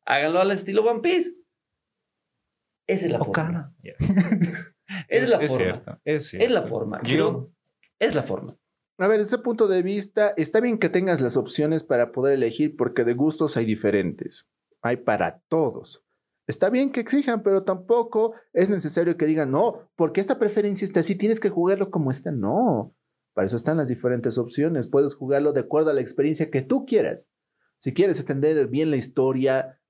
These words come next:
Speaker 3: pues obvio que te vas a colocar en un español en el que tú aceptes, en el que tú trates de entender, en el que no te cause conflictos, en el que trates de tener una buena experiencia en el videojuego. Así es que,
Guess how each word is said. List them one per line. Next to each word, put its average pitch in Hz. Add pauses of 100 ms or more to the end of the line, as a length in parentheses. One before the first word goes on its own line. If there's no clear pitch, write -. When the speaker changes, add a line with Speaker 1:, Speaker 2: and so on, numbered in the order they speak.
Speaker 3:
pues 107
obvio 110
que 104
te 104
vas 98
a 104
colocar 101
en 104
un 101
español 104
en 95
el 87
que 92
tú 135
aceptes, -
en 107
el 107
que 107
tú 147
trates 139
de 113
entender, 113 (320)
en 135
el 127
que 127
no 135
te 139
cause 127
conflictos, 127
en 120
el 110
que 120
trates 139
de 139
tener 139 (180)
una 262
buena 311
experiencia 294
en 277
el 269
videojuego. 294 (640)
Así 139
es 151
que, 120